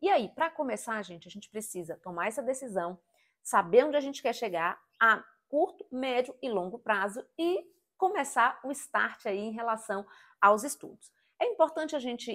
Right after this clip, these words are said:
entender que dentro do projeto de estudo a gente tem que estudar a teoria, né, do conteúdo aí, por meio de videoaulas, P D Fs. A gente também precisa fazer muitas questões, inclusive aqui no canal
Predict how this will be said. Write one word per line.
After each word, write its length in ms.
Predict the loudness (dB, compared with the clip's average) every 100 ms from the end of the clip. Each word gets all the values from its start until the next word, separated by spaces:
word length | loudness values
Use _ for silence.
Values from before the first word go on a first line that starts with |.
| -8
entender 640 | -6 -6 0 0 0 -6 _ _ _ _ _ _
que 160 | -6 -6
dentro 420 | -2 -2 -2 -6
do 100 | -8
projeto 440 | -2 -2 0 -4 -8
de 80 |
estudo 360 | -16 -8 -6 -6
a 40 |
gente 240 | -6 -10 -10
tem 120 | -12
que 120 | -12
estudar 340 | -20 -12 -12 -14 _ _ 0
a 140 | 0
teoria, 640 | 2 0 0 -6 -4 -4 -4
né, 220 | -10 -8 -6
do 140 | -8
conteúdo 680 | -8 -10 -6 -8 -8 -8 -8
aí, 260 | -8 -12
por 140 | -12 -8
meio 160 | -6
de 80 | -6
videoaulas, 580 | -10 -2 0 2 0 -6
P 140 | -10
D 280 | -8 -4 -4
Fs. 160 | -6 -18 _ _ -8
A 60 |
gente 160 | -6 -4
também 180 | -4 -4
precisa 260 | -6 -6 -2
fazer 260 | 0 -2 -2 _
muitas 1080 | -10 -6 2 4 6 6 4 2 0 -6 -6
questões, 360 | -10 -8 -10 -10
inclusive 400 | -8 -6 -4 -6
aqui 200 | -6 -12
no 80 |
canal 360 | -6 -2 0